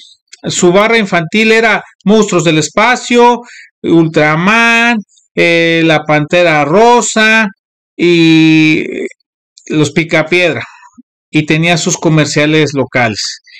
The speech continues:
El tío Gamboín, él, él tenía los Supersónicos, He-Man, eh, los, la Pantera, vol-, volvíamos a decir con la Pantera Rosa, ot-,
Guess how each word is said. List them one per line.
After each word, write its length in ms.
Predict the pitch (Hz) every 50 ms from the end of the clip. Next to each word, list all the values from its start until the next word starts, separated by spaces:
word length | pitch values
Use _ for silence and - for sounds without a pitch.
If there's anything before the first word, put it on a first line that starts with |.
| - - - - - - _
El 180 | - 175 180 175
tío 220 | 165 233 262 262
Gamboín, 540 | 262 262 254 262 269 277 269 254 254 254 247 208 - _ _ _ _ _ _ _ _ _ _ _ _ _ - - 180
él, 280 | 196 202 208 220 226 -
él 200 | - 208 202 202
tenía 400 | 214 208 208 220 220 220 202 190 - - _
los 160 | - - 151 -
Supersónicos, 960 | - 160 - 165 156 - - 196 208 202 190 190 185 - 190 190 180 - -
He-Man, 680 | - 156 147 151 160 175 202 202 190 190 185 190 190 190 190 _ - - - - - -
eh, 720 | - 165 160 156 156 151 147 143 147 143 143 143 143 143 143
los, 340 | 147 147 147 143 - - -
la 260 | - 131 156 156 151
Pantera, 480 | - 151 147 143 - 170 160 151 147 135 -
vol-, 260 | - 147 151 160 160
volvíamos 380 | 151 156 160 156 175 175 165 160
a 40 | 156
decir 140 | 139 - -
con 100 | - 147
la 60 | 135
Pantera 400 | 135 143 131 123 143 139 139 135
Rosa, 560 | 135 180 208 214 196 - - 190 185 180 175 170 - - - _ _
ot-, 320 | - - 190 202 202 196